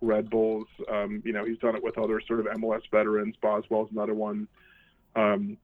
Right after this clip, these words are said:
you know, so if you get, like, a few skill players, a few guys who have a chip on their shoulder, then you get, like, a, a few young guys who'd come up, guys like Andy Nahar, Bill Hamid that year,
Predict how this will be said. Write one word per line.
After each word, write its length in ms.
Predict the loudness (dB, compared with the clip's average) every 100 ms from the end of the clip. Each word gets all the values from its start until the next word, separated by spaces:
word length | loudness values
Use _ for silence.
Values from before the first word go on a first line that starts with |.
| 2
you 80 |
know, 140 | 4 6
so 60 | 4
if 80 | 4
you 60 |
get, 140 | 4 4
like, 80 | 4
a 80 |
few 220 | 2 -6 -6
skill 200 | 0 0
players, 440 | 2 4 6 6 4
a 40 | -6
few 140 | -6
guys 260 | 0 0 0
who 80 | -2
have 120 | -4
a 40 | -6 -8
chip 160 | -6
on 120 | -4 -4
their 120 | -6
shoulder, 480 | -4 -4 -2 -4 -4
then 140 | -6
you 80 | -4
get, 200 | -6 -4
like, 220 | -6 -6 -8
a, 60 |
a 120 | -10
few 180 | -6 0
young 280 | 2 4 4
guys 300 | 4 4 4 -2
who'd 160 | -8 -6
come 200 | -2 2
up, 200 | 0 -2 -2
guys 200 | 0 0
like 160 | -4
Andy 180 | -4 -6
Nahar, 440 | -6 0 4 4 2
Bill 120 | -4
Hamid 300 | 0 2 2
that 200 | 2 0
year, 280 | 0 0